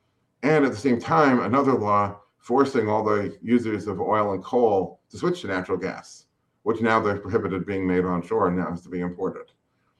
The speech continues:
So there's a synergy between those things. It's not one plus one equals two.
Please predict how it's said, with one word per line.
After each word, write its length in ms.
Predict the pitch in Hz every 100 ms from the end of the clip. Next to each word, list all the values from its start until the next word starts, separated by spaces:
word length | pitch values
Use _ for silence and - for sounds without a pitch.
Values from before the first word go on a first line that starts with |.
| _ _ _ _
So 180 | - 127
there's 200 | 123 120
a 60 |
synergy 600 | - - 208 180 107 110
between 360 | 87 87 123 107
those 220 | 104 92
things. 300 | 95 87 90
It's 140 | 90 131
not 200 | 135 117
one 180 | 117
plus 220 | 110 107 104
one 200 | 107 98
equals 220 | 87 -
two. 420 | - 139 104 92